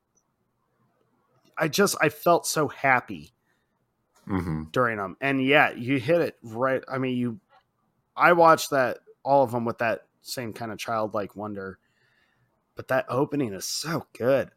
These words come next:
Speaker 1: and nothing really happens at first. It's just them going
Speaker 2: Mm-hmm.
Speaker 1: through the jungle, and you just, like, you get the sounds of the jungle. You got the cool typeface, you know, that font that they got going on.
Speaker 2: Yeah.
Speaker 1: The silhouette of Indy, which I find I'm always excited for.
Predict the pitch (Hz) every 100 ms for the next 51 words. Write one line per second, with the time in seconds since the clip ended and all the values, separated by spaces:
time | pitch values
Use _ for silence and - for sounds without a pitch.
0 | - 127 120 113 123 - 135 127 123 98
1 | 123 139 131 98 104 - 92 78 - -
2 | 95 - 123 - 117 107 101 95 98 90
3 | 80 107 98 98 104 101 104 107 107 117
4 | 117 101 123 104 120 - 113 95 85 -
5 | - 127 - - 113 120 117 113 107 127
6 | 113 110 110 110 107 98 117 110 110 98
7 | - 147 135 117 - - - _ - 127
8 | - - 113 110 101 - 101 101 90 -
9 | 117 107 - - - 98 92 107 101 98
10 | 95 98 95 _ _ 87 80 76 78 -
11 | - - 131 110 90 98 104 98 107 98
12 | 95 87 - 139 156 143 160 190 202 -
13 | 127 90 123 131 117 - - 85 98 117
14 | 123 - 135 160 160